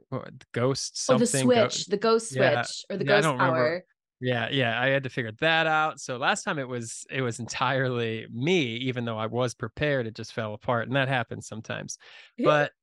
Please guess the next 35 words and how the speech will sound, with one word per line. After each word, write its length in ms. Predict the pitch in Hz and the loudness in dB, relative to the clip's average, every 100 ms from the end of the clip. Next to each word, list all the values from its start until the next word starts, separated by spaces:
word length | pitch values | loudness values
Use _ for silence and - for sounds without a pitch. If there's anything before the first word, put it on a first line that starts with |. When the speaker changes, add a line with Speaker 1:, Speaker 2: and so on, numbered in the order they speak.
| _ - 139 - 147 | _ -20 -20 -14 -4
Speaker 1:
we, 280 | 165 165 | 0 2
uh, 320 | 151 151 147 127 | 2 2 0 0
yeah, 220 | 160 170 | 0 0
we 120 | 135 131 | 0 -2
felt 260 | 160 160 | -2 -2
the 60 | 151 | -4
chaos 480 | - 143 147 139 - | -6 -4 -4 -6 -6
again 320 | 123 127 139 | -6 -4 -6
today, 480 | - 107 104 104 107 _ _ _ _ _ _ | -8 -10 -8 -8 -10 _ _ _ _ _ _
and, 480 | 135 117 113 110 110 | -4 -2 -2 -4 -4
um, 460 | 110 107 107 104 107 - | -4 -4 -6 -8 -10 -8
but 120 | 120 | -4
here 140 | 135 | -2
we 140 | 127 120 | -2 0
are, 200 | 120 113 | 0 -2
and 60 | 107 | -4
it's 140 | - | -8
working. 460 | 113 113 - 101 107 | -6 -6 -6 -10 -12
So 480 | - - 110 107 107 _ _ _ - _ - | -10 -6 -4 -6 -10 _ _ _ -20 _ -12
welcome 640 | 107 110 - 113 110 110 _ _ _ _ _ _ _ _ _ _ _ _ | -8 -8 -4 -4 -4 -8 _ _ _ _ _ _ _ _ _ _ _ _
Speaker 2:
Thank 120 | - 139 | -6 -2
Speaker 1:
you, 260 | 147 143 | 0 0
and 100 | 110 | -2
Speaker 2:
you. 60 | 104 | -4
Speaker 1:
welcome 540 | 104 87 107 104 104 | -8 -8 -8 -6 -8
listeners, 760 | 113 127 139 - 135 139 135 127 | -4 -4 -4 -4 -2 0 -2 -6
and 180 | 104 107 | -10 -8
welcome 480 | 110 113 117 110 107 - | -8 -8 -6 -8 -10 -10
to 300 | 110 110 107 - - _ - | -8 -8 -10 -16 -20 _ -6
what 200 | 120 123 | -4 -2
is 160 | 131 120 | -4 -2
going 320 | 127 123 123 | -2 0 -4
to 120 | - | -6
be 200 | 120 117 | -6 -4
a 260 | 113 113 | -4 -6